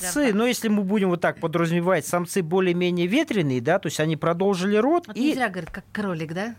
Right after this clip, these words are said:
Speaker 2: и навсегда, да, и навсегда покидает самку.
Speaker 1: Ага.
Speaker 2: А вот самка, наоборот, очень заботливая мать.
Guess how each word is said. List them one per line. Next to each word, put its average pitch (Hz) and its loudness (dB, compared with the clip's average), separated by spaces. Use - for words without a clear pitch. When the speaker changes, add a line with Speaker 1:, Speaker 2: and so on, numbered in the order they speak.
Speaker 2:
и 269 2
навсегда, 170 2
да, 143 2
и 294 -6
навсегда 214 -2
покидает 175 -2
самку. - -4
Speaker 1:
Ага. 185 -8
Speaker 2:
А 156 0
вот 180 0
самка, 294 0
наоборот, 180 0
очень 185 -2
заботливая 151 0
мать. 104 -4